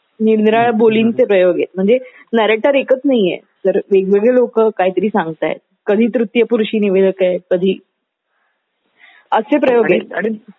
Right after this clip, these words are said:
Speaker 3: आणि नंदा खऱ्यांची स्टाईलच आहे, म्हणजे नांगरल्या विण भुई हे, अ, अतिशय उत्तम, म्हणजे,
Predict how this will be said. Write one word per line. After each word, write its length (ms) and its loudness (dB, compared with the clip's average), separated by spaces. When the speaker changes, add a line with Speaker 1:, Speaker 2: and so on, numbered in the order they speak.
Speaker 3:
आणि 180 -4
नंदा 420 -2
खऱ्यांची 340 -4
स्टाईलच 440 -2
आहे, 100 -2
म्हणजे 280 -8
नांगरल्या 520 -2
विण 240 -2
भुई 380 -8
हे, 440 -6
अ, 340 -6
अतिशय 420 -6
उत्तम, 500 -4
म्हणजे, 280 2